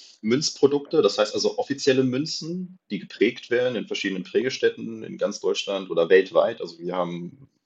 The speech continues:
eigentlich alles im Portfolio, was man so an Münzen irgendwie haben kann, auch, ähm, Raritäten, das heißt so mittelalterliche Münzen und so vertreiben wir halt auch.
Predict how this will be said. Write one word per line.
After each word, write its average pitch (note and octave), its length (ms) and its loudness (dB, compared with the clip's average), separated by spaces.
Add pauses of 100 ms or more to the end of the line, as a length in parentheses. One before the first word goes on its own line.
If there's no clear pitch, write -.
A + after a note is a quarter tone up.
(200)
eigentlich - 420 -4
alles A2 220 2
im G#2 140 0
Portfolio, A2 920 4
was - 180 -4
man F#2 140 -2
so F2 220 0
an E2+ 140 -2
Münzen F#2+ 400 -6
irgendwie E2+ 260 -6
haben G2 180 -6
kann, A#2 300 -2
auch, E2+ 300 -2 (180)
ähm, D#2+ 340 -6
Raritäten, F2 800 -2
das - 120 -8
heißt - 180 -2
so - 260 -12 (840)
mittelalterliche F2+ 580 -2
Münzen F#2 300 -8
und F#2 100 -10
so F2+ 120 -6
vertreiben F2 400 -2
wir E2 100 -2
halt - 160 -2
auch. F2 320 -2